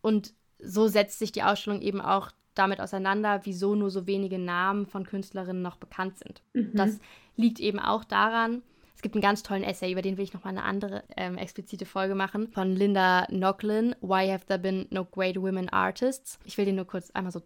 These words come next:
Speaker 1: droppen, weil sie sich einfach ganz doll eben mit dieser Frage auseinandersetzt, wieso hat es keine großen Künstlerinnen gegeben? Und ein Grund ist eben einfach, dass Frauen der Zugang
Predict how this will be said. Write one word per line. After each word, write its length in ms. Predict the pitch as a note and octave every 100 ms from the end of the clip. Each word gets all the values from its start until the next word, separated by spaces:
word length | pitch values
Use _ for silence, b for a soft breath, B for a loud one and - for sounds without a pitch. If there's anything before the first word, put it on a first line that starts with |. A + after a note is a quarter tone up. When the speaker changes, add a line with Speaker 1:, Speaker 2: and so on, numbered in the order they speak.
| _ -
Speaker 1:
droppen, 420 | F3 F3 F3+ G#3+ -
weil 340 | F#3+ G3+ G3+ -
sie 140 | F3
sich 180 | F3 F3+
einfach 240 | F3+ F3+ F3
ganz 240 | F3+ F3+
doll 180 | F3+ F3+
eben 220 | F#3+ F#3
mit 100 | F3+
dieser 180 | F3+ F3+
Frage 280 | - F#3 F#3
auseinandersetzt, 560 | F#3+ F#3 F3+ F3+ F3
wieso 240 | G3+ F#3+ F3+
hat 120 | F3+
es 100 | -
keine 200 | F3+ F3+
großen 300 | - - F3
Künstlerinnen 580 | B3+ C4 F#3 F3 F3 F3 _
gegeben? 480 | G3 F3+ F3 G#3 C4 _ _
Und 540 | G#3+ G3+ G3+ G3+ G3+ - _ _
ein 220 | G3 G3+
Grund 440 | G3+ G3 A#3+ C4+ - B B B
ist 160 | G3+
eben 180 | - G#3
einfach, 280 | - G#3+ G3+
dass 180 | G3+ F#3
Frauen 380 | - G3+ A3 G3+
der 160 | F#3+
Zugang 580 | - C#4 B3+ F#3+ G3